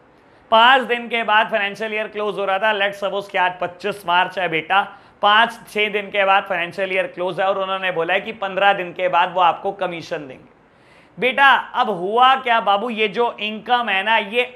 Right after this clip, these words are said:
अर्न तो हो चुकी है पर बेटा रिसीव्ड नहीं हुई। ऐसी इनकम को हम बोलते हैं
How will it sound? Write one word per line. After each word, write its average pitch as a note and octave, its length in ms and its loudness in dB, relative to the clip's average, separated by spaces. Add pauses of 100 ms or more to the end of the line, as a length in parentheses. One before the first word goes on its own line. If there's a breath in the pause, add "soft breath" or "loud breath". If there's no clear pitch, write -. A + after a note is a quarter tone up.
अर्न A#3 420 4
तो A#3+ 240 -2
हो G3+ 160 -2
चुकी A3+ 400 -10
है F3 120 2 (220)
पर G3+ 140 -2
बेटा F#3+ 400 -2
रिसीव्ड E3+ 580 -10
नहीं C#3+ 220 -8
हुई। - 760 -8
ऐसी A3+ 360 2
इनकम A#3+ 360 -6
को A3+ 100 -6
हम G#3 100 -2
बोलते G3+ 260 -4
हैं A#3+ 160 -2